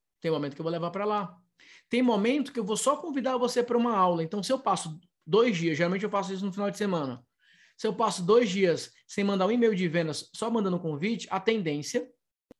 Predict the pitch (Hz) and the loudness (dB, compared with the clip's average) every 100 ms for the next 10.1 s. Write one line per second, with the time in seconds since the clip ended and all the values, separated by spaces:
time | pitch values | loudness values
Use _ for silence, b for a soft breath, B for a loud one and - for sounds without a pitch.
0 | _ 143 139 165 143 127 120 - 151 143 | _ -8 -4 -4 -4 -6 -8 -10 -10 -10
1 | 202 - _ _ 147 139 139 135 143 202 | -14 -16 _ _ -10 -8 -8 -6 -4 -4
2 | 226 156 - B B B - 180 175 175 | -4 -6 -12 B B B -2 0 4 4
3 | 240 - 285 233 202 180 180 226 302 - | 4 0 -2 0 2 4 4 4 -2 -8
4 | - 175 165 156 165 160 190 226 226 147 | -2 0 2 -2 -2 -6 -4 -2 -2 -4
5 | - _ 180 180 175 139 185 202 - _ | -10 _ 6 6 6 2 -2 -4 -8 _
6 | _ _ _ _ _ _ _ _ _ _ | _ _ _ _ _ _ _ _ _ _
7 | _ _ _ B B B - 262 302 302 | _ _ _ B B B 0 2 4 2
8 | 277 277 269 233 - 262 294 247 196 160 | 0 0 2 0 0 -2 -2 0 0 0
9 | 139 180 208 - - _ - 208 185 - | -2 0 -2 -6 -16 _ -6 -2 -2 -4